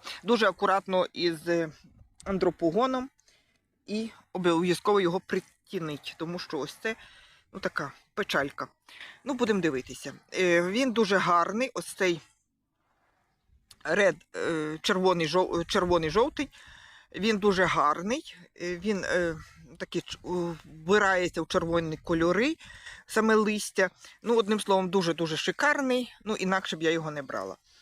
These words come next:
Тому андропогони є вже в колекції всі, ну, такі всі, які я би, я хотіла. Більше я нічого не хочу з андропогонів. Е, з пенісетумів теж вже все є, те, що я хотіла. Ось,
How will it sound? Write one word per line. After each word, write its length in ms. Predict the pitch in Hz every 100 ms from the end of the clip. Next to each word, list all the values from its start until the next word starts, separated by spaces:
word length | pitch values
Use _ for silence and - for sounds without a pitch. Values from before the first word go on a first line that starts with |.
| - - _ -
Тому 320 | 240 208 160 -
андропогони 840 | - 214 185 180 185 180 165 147 135 - _ _
є 300 | - 175 160 131
вже 160 | 165 160
в 100 | -
колекції 520 | 175 151 - - 139
всі, 340 | - - 294 -
ну, 140 | - 220
такі 300 | 208 - 165
всі, 320 | - - 285
які 300 | 277 - 208
я 100 | 185
би, 140 | 170 175
я 160 | 185 185
хотіла. 460 | - 175 156 151
Більше 340 | 156 202 - 175
я 100 | 165
нічого 400 | 165 - 123 143
не 100 | 170
хочу 420 | 294 302 - 254
з 40 |
андропогонів. 760 | 247 240 240 247 233 240 240 247 - - - - _ _ _
Е, 220 | 180 175
з 100 | 175
пенісетумів 800 | - 247 233 - 226 180 190 175
теж 360 | - 196 160 156
вже 260 | 160 185
все 300 | 170 - -
є, 360 | 160 160 208 143 -
те, 120 | 156
що 180 | - 165
я 120 | 147
хотіла. 500 | - 147 - 330 277
Ось, 340 | 165 - -